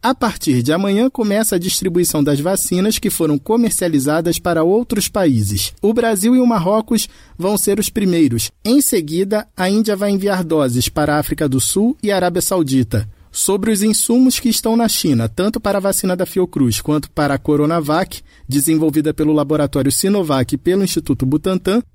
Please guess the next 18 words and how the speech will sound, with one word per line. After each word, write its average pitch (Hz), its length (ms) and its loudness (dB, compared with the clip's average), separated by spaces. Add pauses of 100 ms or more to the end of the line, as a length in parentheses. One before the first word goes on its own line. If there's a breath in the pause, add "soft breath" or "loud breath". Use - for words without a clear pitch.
(160)
o 220 60 0
ministro 233 480 2
da 214 120 0
Saúde, 147 360 2
Eduardo 147 340 0
Pazuello, 147 560 2
disse 170 300 0
mais 151 200 2
cedo 160 480 0 (300 soft breath)
que - 80 -4
ainda 202 240 0
não 208 240 2
se 277 160 0
pode 208 400 -2
dizer 175 560 0
que - 100 -2
existe 170 360 0
atraso, 170 580 0